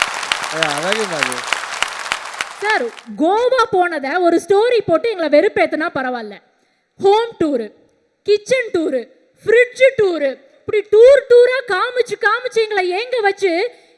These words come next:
Speaker 2: என் வீட்ல எதுவுமே இல்லையேன்னு எங்க வீட்டை பார்த்தாலே எங்களுக்கு எரிச்சலா இருக்கு சார். நேஷனல் கிரைம் ரெக்கார்ட்ஸ் பியூரோ சொல்லுகிறது, நம்முடைய நாட்டில்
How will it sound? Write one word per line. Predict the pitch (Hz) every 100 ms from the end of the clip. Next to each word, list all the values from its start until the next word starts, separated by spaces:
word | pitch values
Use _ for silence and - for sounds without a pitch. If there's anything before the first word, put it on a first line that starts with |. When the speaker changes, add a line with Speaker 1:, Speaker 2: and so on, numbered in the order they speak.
| -
Speaker 2:
என் | 262 294
வீட்ல | 330 453 466
எதுவுமே | 453 294 277 415 440 453 508
இல்லையேன்னு | 403 415 453
எங்க | 440 339 440 523
வீட்டை | 508 508 554
பார்த்தாலே | 440 415 415 480
எங்களுக்கு | 440 381 359 359
எரிச்சலா | 508 440 494 330
இருக்கு | - 226
சார். | - 247 370 - - - - - - - - - - - - - - - - - - - - - - - - - - - - - - - 233
நேஷனல் | 285 381 - - 440 370
கிரைம் | 392 359 427 440
ரெக்கார்ட்ஸ் | 415 - 370 - -
பியூரோ | 381 415 370
சொல்லுகிறது, | - 359 370 349 311 285 269 240 - _ _ _ _ -
நம்முடைய | 294 349 349 320 302
நாட்டில் | 302 392 427 381 330 240